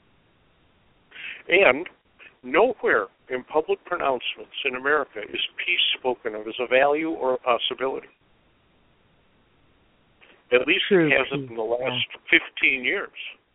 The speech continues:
Speaker 2: And, and here's why you know. I just said to you, and you and I both know, we know what each other means by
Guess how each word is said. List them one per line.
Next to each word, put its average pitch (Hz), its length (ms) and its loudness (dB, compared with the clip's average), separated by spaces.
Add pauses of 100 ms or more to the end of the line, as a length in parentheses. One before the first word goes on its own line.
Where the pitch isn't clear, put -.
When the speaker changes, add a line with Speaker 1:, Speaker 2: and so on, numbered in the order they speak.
(800)
Speaker 2:
And, 185 200 4
and 170 220 -2
here's 262 360 4
why 190 260 -2
you 170 200 0
know. 147 460 0 (320)
I 185 240 4
just 202 340 -6 (140)
said 180 260 4
to 185 60 0
you, 123 500 0 (340)
and 135 480 4
you 180 260 6
and 190 120 4
I 165 220 4
both 151 420 4
know, 135 480 2 (460)
we 143 220 2
know 139 500 8
what 139 200 4
each 131 260 -4
other 135 220 4
means 131 600 -2
by 120 200 -2